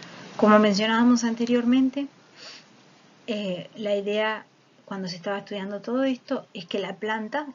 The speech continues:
emite determinadas sustancias volátiles que actúan a distancia atrayendo a la avispa parasitoide.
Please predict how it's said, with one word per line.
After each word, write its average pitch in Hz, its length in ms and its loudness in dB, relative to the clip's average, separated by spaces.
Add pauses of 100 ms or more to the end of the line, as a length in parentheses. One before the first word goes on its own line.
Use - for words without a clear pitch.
emite 196 360 -8
determinadas 185 720 -6
sustancias 202 500 -12
volátiles 240 500 -4
que - 120 -12
actúan 190 340 -10
a 190 80 -10
distancia 220 680 -10
atrayendo 202 760 -8 (400)
a 202 100 -2
la 196 100 0
avispa 185 420 -8
parasitoide. - 640 -14